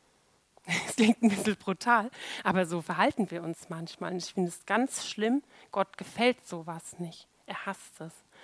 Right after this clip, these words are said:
Und jetzt überleg dir das mal umgekehrt, wenn man dich so behandelt, das ist total verletzend, das ist richtig schlimm. Das ist nicht,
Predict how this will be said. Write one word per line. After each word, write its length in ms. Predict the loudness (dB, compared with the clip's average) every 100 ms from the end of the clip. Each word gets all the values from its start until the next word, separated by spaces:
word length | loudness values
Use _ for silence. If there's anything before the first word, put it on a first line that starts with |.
| -20 0
Und 100 | 0
jetzt 160 | 0
überleg 340 | -2 0 0 0
dir 100 | -4
das 220 | -4 -4
mal 80 | -2
umgekehrt, 600 | 0 0 -4 -4 -6 -4
wenn 100 | -4
man 200 | -4 -8
dich 240 | -14 -12
so 120 | -8 -6
behandelt, 580 | -6 -4 -4 -4 -6
das 160 | -10 -14
ist 160 | -14 -14
total 380 | -12 -8 -6
verletzend, 720 | -6 -6 -8 -10 -14 -14 -10 -12
das 140 | -12
ist 180 | -18 -14
richtig 360 | -16 -14 -14 -14
schlimm. 360 | -10 -8 -8 -10 _ -20 -20 -20
Das 140 | -18 -16
ist 140 | -6
nicht, 280 | -6 -6 -14